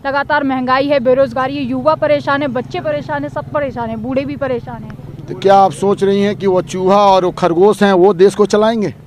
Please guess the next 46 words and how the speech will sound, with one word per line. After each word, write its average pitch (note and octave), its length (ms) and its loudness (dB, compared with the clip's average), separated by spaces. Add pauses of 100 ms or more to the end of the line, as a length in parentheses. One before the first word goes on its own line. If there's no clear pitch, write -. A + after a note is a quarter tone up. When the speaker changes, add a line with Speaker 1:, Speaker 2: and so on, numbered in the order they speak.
(400)
Speaker 1:
चूहा A#3+ 220 -16
खरगोश C4+ 400 -4
बता B3 240 -6
रहे A#3 140 -14
हैं। A3 140 -18
Speaker 2:
अरे E3+ 160 -2
वो F#3+ 140 2
चूहा F#3+ 280 2
खरगोश F#3 380 -2
जो F3+ 100 0
आप E3+ 120 0
तो E3+ 80 -4
जानती E3 320 -4
हैं G3+ 100 -4
ना A3+ 100 -6
कौन, G#3+ 280 -8
Speaker 1:
हाँ। A3 420 -16
Speaker 2:
है D#3+ 80 -10
ना? A3+ 60 -8 (220)
Speaker 1:
हाँ। A#3+ 140 -18 (160)
Speaker 2:
वो F#3+ 120 -2
खे-, G#3 240 0
देश F#3+ 180 2
को G#3+ 100 -2
तो G3 80 -4
चलाएंगे G#3+ 400 -2
नहीं। G3 200 -2 (120)
Speaker 1:
कौन D#4 240 -6
है D#4 100 -2
Speaker 2:
देश A4 100 2
Speaker 1:
चूहा D#4 160 4
Speaker 2:
को, D#4+ 60 -2
Speaker 1:
खरगोश? C#4 280 0
Speaker 2:
देश G#3+ 140 6
को A3 160 0
सभ्य G3+ 320 2
लोग G3+ 180 2
चलाएंगे, F#3+ 380 0
हम F3+ 160 0
advocate F3+ 420 -2
चलाएंगे। F3 480 0
और D#3+ 120 -2
advocate D#3+ 380 -4
को F#3 100 0
जानती F3 340 -2
हैं G#3 180 0